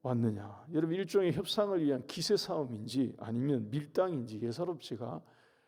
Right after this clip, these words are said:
어, 않습니다. 그랬더니 팔 절 말씀에 이 길라앗의 원로들이 뜨끔했는지 이 말에 즉답을 피합니다. 그 대신에 이렇게 말하죠. "함께 가서 싸워주기만 하면 당신이 길라 모두 주민들의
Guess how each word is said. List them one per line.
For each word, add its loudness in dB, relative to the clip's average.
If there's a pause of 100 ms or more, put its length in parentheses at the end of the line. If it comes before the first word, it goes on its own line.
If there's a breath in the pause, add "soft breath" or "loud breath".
(120)
어, -4
않습니다. -2
그랬더니 4
팔 2
절 6
말씀에 0 (520 soft breath)
이 2
길라앗의 10
원로들이 8
뜨끔했는지 4
이 4
말에 10
즉답을 2
피합니다. -8 (1080)
그 10
대신에 10
이렇게 6
말하죠. 2
"함께 4
가서 6 (360 loud breath)
싸워주기만 10
하면 4
당신이 2
길라 6
모두 6
주민들의 0